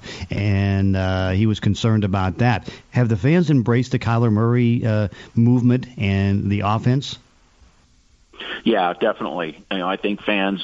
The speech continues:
Speaker 2: love Kyler Murray. I think they like Cliff Kingsbury a lot. They're intrigued by it. The two guys here who have caught heat for the four, nine,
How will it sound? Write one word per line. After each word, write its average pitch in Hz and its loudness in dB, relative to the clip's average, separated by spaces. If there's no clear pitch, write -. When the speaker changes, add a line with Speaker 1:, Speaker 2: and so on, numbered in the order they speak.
Speaker 2:
love 98 0
Kyler 95 -2
Murray. 95 0
I - -2
think - -6
they 92 0
like 92 0
Cliff 104 -4
Kingsbury 95 -2
a 90 0
lot. 90 -2
They're 90 -2
intrigued 92 -4
by 90 0
it. 92 -4
The 92 -4
two 110 -6
guys 120 -2
here 110 0
who 107 -4
have 92 -6
caught 101 -2
heat 117 -2
for 92 -2
the 104 -4
four, 98 0
nine, 95 -2